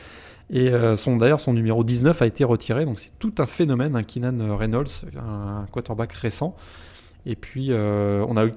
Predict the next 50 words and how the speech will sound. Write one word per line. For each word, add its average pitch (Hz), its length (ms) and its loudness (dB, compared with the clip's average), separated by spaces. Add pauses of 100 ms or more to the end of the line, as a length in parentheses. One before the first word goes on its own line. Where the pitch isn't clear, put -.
aussi, 170 260 -4
je 123 60 -4
l'avais 127 160 2
noté 160 260 0
ça, 147 200 -6 (420)
euh, 110 260 -4
Mike 170 380 0
Wall, 151 420 6
je 107 60 0
sais - 80 -14
pas 202 80 -8
si - 160 -16
tu - 80 -20
te - 40 -20
souviens, 143 280 -2
un, 107 320 0 (280)
un 113 460 -8
garde 147 380 0
offensif 175 640 -4
des 104 160 -2
Packers - 560 -2
de 135 100 2
Green 131 240 2
Bay 143 200 2
dans 123 100 0
les 107 160 0
années 151 140 0
deux 127 180 2
mille, 147 240 2 (840)
était 110 220 -6
passé - 280 -2
aussi 127 220 -8
par - 100 -2
la 117 100 -2
Navy. 107 320 -4
Mike 127 220 -8
Wall 131 140 -4
qui - 100 -10
a - 20 -8
été, 117 180 -6
euh, 104 360 0 (540)
qui - 100 -14
a, 104 40 -6
qui - 180 -6
a 101 40 0
longtemps 143 280 2
protégé 139 580 2
Brett 127 240 0
Favre, 135 400 -2
euh, 104 140 2